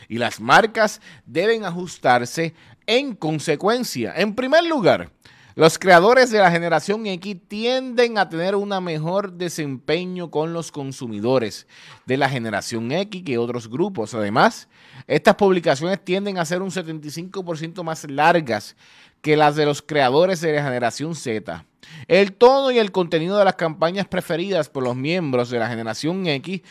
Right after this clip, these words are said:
son diferentes, prefiriendo un lenguaje orientado a la mejora personal,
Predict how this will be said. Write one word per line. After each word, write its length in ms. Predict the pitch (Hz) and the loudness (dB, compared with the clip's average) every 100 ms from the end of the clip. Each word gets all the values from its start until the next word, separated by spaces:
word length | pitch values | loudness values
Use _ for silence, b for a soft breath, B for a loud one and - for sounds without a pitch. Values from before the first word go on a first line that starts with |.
| B | B
son 240 | B 160 165 | B -6 -4
diferentes, 840 | 196 - 175 226 277 131 - - b b b - | -4 0 2 2 0 -6 -8 -14 b b b 0
prefiriendo 640 | 160 160 165 156 196 220 | 4 4 4 2 2 0
un 120 | 208 | -2
lenguaje 420 | 196 175 170 180 196 | -2 0 4 6 6
orientado 560 | 180 156 139 151 170 | 2 -2 0 2 4
a 40 | 170 | 2
la 100 | 147 | 2
mejora 440 | 131 131 151 160 | -2 -2 0 0
personal, 720 | 151 135 135 117 135 131 101 | -2 -4 -6 0 0 0 -2